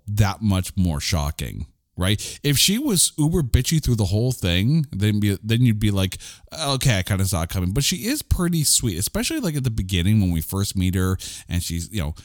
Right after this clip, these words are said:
like, very nicely checking in with Todd to make sure he's got his, his comfort underwear in his pocket and all the things that he needs in order to be able to get through a day.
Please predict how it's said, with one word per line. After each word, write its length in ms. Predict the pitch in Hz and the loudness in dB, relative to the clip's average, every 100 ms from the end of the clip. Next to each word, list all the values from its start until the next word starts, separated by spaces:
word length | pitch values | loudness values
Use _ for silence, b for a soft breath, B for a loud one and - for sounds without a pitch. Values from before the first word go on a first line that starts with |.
| B B B B _ | B B B B _
like, 220 | 107 120 | -10 -10
very 460 | 110 113 127 156 185 | -8 -2 0 0 2
nicely 520 | 156 113 120 - 98 | 2 2 2 0 -4
checking 440 | 87 110 104 107 98 | -2 -2 -2 0 0
in 100 | 92 | 0
with 120 | 87 | -2
Todd 200 | 90 92 | -2 0
to 60 | |
make 160 | 87 85 | 0 -2
sure 180 | - 85 | -2 -4
he's 220 | 85 82 | -4 -6
got 340 | - 78 76 | -4 -4 -4
his, 540 | 71 85 78 76 73 - B B | -6 -6 -4 -4 -6 -10 B B
his 220 | - 82 - | -6 -6 -2
comfort 420 | - 127 127 113 | -2 0 0 0
underwear 760 | 113 117 117 113 113 110 107 98 | 0 2 2 2 2 2 0 0
in 80 | |
his 100 | 95 | -2
pocket 640 | - 120 113 110 117 110 110 | 2 0 2 0 0 0 0
and 260 | 98 90 82 | -2 -2 -2
all 220 | 98 123 | -2 -2
the 100 | 127 | -2
things 300 | 117 113 110 | 0 0 0
that 140 | 98 92 | -2 0
he 140 | 98 | 0
needs 400 | 95 104 104 95 | 2 2 2 0
in 80 | 95 | -2
order 120 | 90 | -2
to 60 | 98 | -2
be 60 | |
able 120 | 92 | -2
to 80 | 92 | -2
get 180 | 92 90 | -4 -6
through 220 | - 95 | -4 -4
a 40 | 85 | -2
day. 460 | 90 87 87 90 | -2 0 0 -2